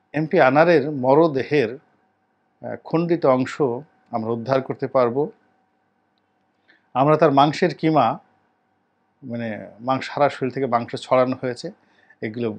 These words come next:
ব্লেন্ডার মেশিনে দিয়ে আবার কুচি কুচি করে কাটা হয়েছে। তারপরে সেগুলো সেই, আহ, কমোডের মধ্যে ফেলা হয়েছে, কমোড ফ্লাশ করে সেগুলো আবার সেই, উম,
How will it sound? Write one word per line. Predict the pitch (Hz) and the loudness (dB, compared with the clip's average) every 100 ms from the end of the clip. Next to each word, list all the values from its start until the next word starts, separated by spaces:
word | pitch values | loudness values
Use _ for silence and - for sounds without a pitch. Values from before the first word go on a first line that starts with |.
| - | -12
ব্লেন্ডার | 110 123 139 139 139 127 | -6 2 4 6 6 6
মেশিনে | 117 - 127 123 | -2 -2 -4 -2
দিয়ে | 127 123 | 0 0
আবার | 117 117 | 0 -4
কুচি | - - 151 | -6 -8 -6
কুচি | 139 139 | -6 -4
করে | 135 123 | -4 0
কাটা | 117 120 | 0 0
হয়েছে। | 117 135 127 - 202 _ _ _ _ _ _ - | -2 -4 -6 -12 -20 _ _ _ _ _ _ 4
তারপরে | 135 131 143 | 4 4 -4
সেগুলো | - 143 143 151 131 180 - _ _ _ _ - | 0 0 2 2 2 0 -4 _ _ _ _ -16
সেই, | - 117 107 - | -8 -6 -6 -8
আহ, | - - - - _ _ _ _ _ _ | -18 -20 -20 -20 _ _ _ _ _ _
কমোডের | 135 135 147 143 | 2 4 4 2
মধ্যে | 135 123 127 | 0 -2 -2
ফেলা | - 135 | 0 0
হয়েছে, | 135 175 | 0 -4
কমোড | 175 113 117 - | -4 -4 -4 -6
ফ্লাশ | - 143 - | 4 4 4
করে | - 131 143 | -2 -2 -2
সেগুলো | - 123 127 131 | -6 -4 0 4
আবার | 131 143 127 160 - _ _ _ _ | 4 6 4 2 -6 _ _ _ _
সেই, | - 127 110 104 - _ - | -8 -6 -6 -8 -16 _ -20
উম, | 95 | -20